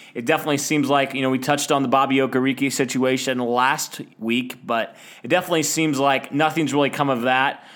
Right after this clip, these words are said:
which is very good news for the Colts. And, um, who do you think's gonna have, out of all these rookies, I think the Colts drafted ten guys in twenty nineteen. Who are the,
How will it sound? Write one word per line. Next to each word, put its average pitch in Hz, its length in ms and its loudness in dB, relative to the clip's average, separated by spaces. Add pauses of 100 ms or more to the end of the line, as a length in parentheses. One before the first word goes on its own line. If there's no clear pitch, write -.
(120)
which 127 180 0
is 131 100 2
very 135 260 4
good 156 240 2
news 151 300 2
for 147 140 -2
the 127 80 0
Colts. 135 480 0
And, 117 420 0
um, 107 380 2 (100)
who 170 140 2
do 214 80 4
you 247 80 2
think's 220 240 0
gonna 185 180 4
have, 151 340 2
out 175 220 4
of 214 100 0 (120)
all 190 260 4
these 196 260 2
rookies, 117 300 2
I 135 40 4
think 160 100 0
the 170 40 0
Colts 165 220 0
drafted 160 380 2
ten 185 200 2
guys 131 360 2
in 120 80 0
twenty 113 260 0
nineteen. 110 560 -2 (540)
Who 254 160 4
are 330 120 4
the, 269 100 0